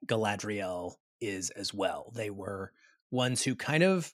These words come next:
revolted a little bit against the Valar and decided to go fight against Morgoth, even when they weren't necessarily supposed to. So puts a little bit of a spin and interesting, uh, nuance to this character and where he came from and where,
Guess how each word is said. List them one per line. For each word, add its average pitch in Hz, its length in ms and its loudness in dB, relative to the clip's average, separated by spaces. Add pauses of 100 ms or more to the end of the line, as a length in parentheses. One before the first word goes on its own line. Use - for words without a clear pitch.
(120)
revolted 147 520 8
a 208 60 8
little 220 220 4
bit 226 260 6
against 175 320 4
the 175 80 2
Valar 247 540 4
and 160 100 4
decided 160 440 6
to 151 60 2
go 143 220 4
fight 151 400 4
against 135 560 2 (400)
Morgoth, 127 720 6
even 127 320 0
when 113 260 -2
they 104 120 -2
weren't 101 240 -6
necessarily 92 640 -6
supposed - 520 -6
to. - 80 -16 (640)
So 107 600 4 (400)
puts - 160 4
a 160 40 6
little 156 180 10
bit 151 100 10
of 139 60 8
a 139 40 4
spin 151 380 4
and 135 100 2
interesting, 135 640 0 (560)
uh, 113 260 -2
nuance 147 580 8
to 147 100 4
this 127 180 2
character 139 420 4
and 127 100 2
where 120 120 0
he 123 140 -4
came 127 240 0
from 165 260 4
and 120 140 2
where, 117 580 2